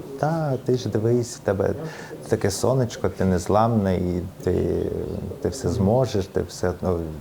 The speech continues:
все одно повернешся до цього». Але дійсно воно зламало як олівець. Просто я не міг знайти себе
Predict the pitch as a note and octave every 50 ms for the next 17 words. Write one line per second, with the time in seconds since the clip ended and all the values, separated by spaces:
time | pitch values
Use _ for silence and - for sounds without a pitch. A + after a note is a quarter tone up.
0 | - F2 F2+ - - - G2 F#2 F2 F2 F#2+ F2+ - - F2 F2+ A#2 C#3+ C3+ C3
1 | A#2 G#2+ G2+ - - - - F#2+ F#2+ F#2+ F#2+ - - - F#2 F#2 F#2 F2 F2 -
2 | - - - - - - - - - - - C3+ - - - - - G2+ G2+ G2+
3 | G2 G2+ G2+ G2+ G#2 A2 A2 A2+ A#2 A#2+ A#2+ A#2+ A#2+ A#2+ A#2 A2+ - - - -
4 | G#2+ G2 F#2 - - G2 G2 G2+ A#2+ A#2+ - - - C#3+ C#3 A#2 G#2 G#2 G2+ G2+
5 | G2 G2 - G2+ F#2+ G2 G2+ G#2+ A2+ A#2 A2+ G2+ F#2 F#2+ F#2+ F2+ F2 - - -
6 | - - G2+ F#2 F#2 F2 F2+ - - - - - - - - - - - - -
7 | - - - - - - - - - - - - - - - F#2 G2 G2+ A2+ -
8 | - - - A2 G#2 G2 G2 F#2 F#2 F#2 F#2 F#2 F2+ F2+ F#2 G2 G2 G2+ G2+ G#2
9 | G#2+ A#2+ B2 A#2+ A#2+ A2+ - G#2+ G#2 G2+ G2 - - G#2 G2 G2 - - F#2 F2+
10 | F2+ E2+ F#2 G2 G#2+ A2+ A2+ A2+ A2